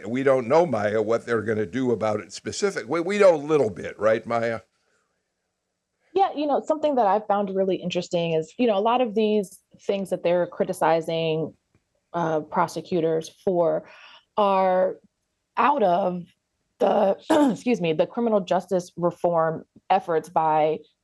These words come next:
Speaker 2: previous Republican Governor Nathan Deal. And I feel like for four years, they've kind of picked away at all of the changes that Deal made and kind of reversed a lot of these things. And I think we're gonna, I think we're going to see more of that. And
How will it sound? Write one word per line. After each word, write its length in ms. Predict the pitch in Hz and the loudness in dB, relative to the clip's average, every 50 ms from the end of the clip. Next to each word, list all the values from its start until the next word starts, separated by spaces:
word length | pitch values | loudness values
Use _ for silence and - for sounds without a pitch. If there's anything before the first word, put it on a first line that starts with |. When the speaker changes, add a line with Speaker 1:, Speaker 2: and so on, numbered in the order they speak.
| _ - | _ -4
Speaker 2:
previous 400 | - 233 226 190 202 196 180 - | -2 0 0 2 0 -2 0 -2
Republican 560 | 185 180 - 180 170 175 170 170 - 170 170 | -2 0 0 0 2 0 -2 -2 -4 -4 -2
Governor 360 | 165 156 151 160 156 156 156 | 0 0 0 -2 -4 -4 -2
Nathan 320 | 151 139 139 170 - 160 156 | -2 -2 -2 -2 -4 -4 -2
Deal. 240 | 175 170 117 95 | 0 0 0 0
And 120 | - 95 147 | 0 0 0
I 80 | 156 | -2
feel 220 | 156 - 190 185 175 | 0 0 0 0 2
like 220 | 165 160 147 147 - _ _ - - - _ _ _ _ _ | 2 0 0 -2 -6 _ _ -20 -20 -20 _ _ _ _ _
for 140 | - - 196 | -2 0 0
four 440 | 190 - - - 233 233 226 214 208 | 0 -4 -2 0 2 4 4 2 2
years, 380 | 190 160 190 202 190 175 175 175 | 0 0 0 0 2 0 0 -2
they've 180 | 175 170 170 | -2 -4 -4
kind 240 | - - 180 175 170 | -2 0 0 0 0
of 160 | 165 - - - | 0 -4 -4 -2
picked 240 | - 190 - - | -2 -2 0 -2
away 460 | 208 190 175 165 156 165 190 233 247 - | -2 0 2 2 2 2 2 0 0 2
at 260 | - 160 156 147 - - | 2 2 2 0 0 0
all 220 | 156 156 160 165 | 0 0 2 0
of 200 | 165 156 156 160 | -2 -2 -2 -2
the 560 | 165 156 156 156 160 165 - - - - - - | 0 0 0 0 0 -2 -4 -4 -4 -6 -6 -4
changes 500 | - - 170 170 165 165 175 165 160 - | -4 -2 -2 -2 -2 -2 -2 -2 -2 0
that 320 | - - 180 - - - | -2 -2 -2 -4 -6 -6
Deal 280 | 170 175 165 180 208 233 | -4 0 0 2 0 0
made 340 | 254 262 277 285 277 262 | 0 0 0 0 0 -2
and 160 | - 175 170 170 | -2 -4 -6 -4
kind 220 | - 170 165 165 | -2 -2 0 0
of 100 | 160 156 - _ | 0 -2 -4 _
reversed 480 | 170 170 165 156 - 160 160 170 170 - - | -2 -2 0 2 2 2 2 2 0 -2 -2
a 80 | 170 | -2
lot 240 | 160 160 160 151 160 | 0 0 0 0 0
of 180 | 160 156 151 156 | 0 -2 -2 -2
these 380 | 151 147 143 156 175 196 - - _ _ _ _ _ _ _ | -2 -2 -2 -2 -4 -6 -12 -18 _ _ _ _ _ _ _
things. 420 | - 214 233 277 349 381 311 - - - | 0 2 2 0 -2 -6 -10 -6 -2 0
And 120 | 196 196 | 2 2
I 80 | 190 190 | 2 0
think 400 | 190 - - 202 202 196 - - _ - | 0 -2 -2 -2 -2 -2 -6 -8 _ -2
we're 160 | 185 202 185 | -2 0 0
gonna, 240 | 196 190 180 170 - - - | 0 0 0 -2 -2 -2 -2
I 60 | 180 | -2
think 180 | - 202 185 | -2 -2 -2
we're 120 | 185 190 180 | 0 0 0
going 240 | 170 170 165 165 160 | 0 0 0 0 -4
to 80 | 170 | -4
see 180 | - - 160 160 | -4 -4 -4 -2
more 280 | 170 160 160 160 156 | 0 0 2 2 2
of 120 | - - - | 0 -2 -2
that. 300 | - - - - - - - - - - - _ _ | -2 0 0 0 -2 -4 -8 -16 -20 -20 -20 _ _
And 420 | 165 170 175 160 160 160 160 156 | 0 2 2 2 0 -2 -6 -10